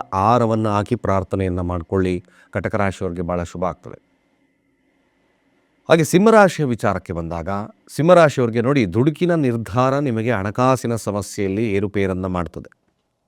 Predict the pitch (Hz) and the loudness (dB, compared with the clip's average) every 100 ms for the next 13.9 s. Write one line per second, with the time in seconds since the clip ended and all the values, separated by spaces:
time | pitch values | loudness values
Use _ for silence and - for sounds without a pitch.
0 | _ _ _ _ _ _ - 113 123 123 | _ _ _ _ _ _ -2 2 4 2
1 | 123 120 139 123 120 120 113 110 120 110 | 0 2 6 6 6 4 2 0 -2 -2
2 | 104 - 92 101 101 117 104 104 104 101 | -2 -6 -6 -4 -2 -2 -2 0 0 0
3 | 90 95 90 90 85 87 - - - _ | 0 -2 0 -2 -2 -4 -8 -12 -14 _
4 | _ _ _ _ - 104 104 113 120 139 | _ _ _ _ -4 2 4 6 6 4
5 | 139 - 117 - - 110 101 104 104 104 | 2 0 -4 -4 -6 -4 -2 -2 2 2
6 | 95 98 95 90 92 98 92 - 101 127 | 0 0 0 0 -2 -2 -4 -2 0 -2
7 | - _ - 101 104 120 117 107 113 131 | -4 _ -4 0 2 2 2 0 2 2
8 | 120 123 123 143 - 151 208 185 123 101 | 2 2 0 0 0 0 0 0 -2 0
9 | 120 - 123 110 101 92 85 - - 82 | -4 -4 -2 -2 -2 -4 -6 -10 -10 -8
10 | 82 82 92 87 85 80 87 73 78 78 | -8 -8 -6 -4 -4 -4 -8 -8 -10 -10
11 | 78 78 73 80 80 82 80 85 - - | -10 -10 -10 -10 -6 -6 -4 -6 -10 -20
12 | - 85 101 147 156 151 113 107 92 82 | -12 0 6 6 6 4 4 0 -2 -2
13 | 85 98 92 _ _ - 180 190 | -2 -2 -4 _ _ -2 -2 0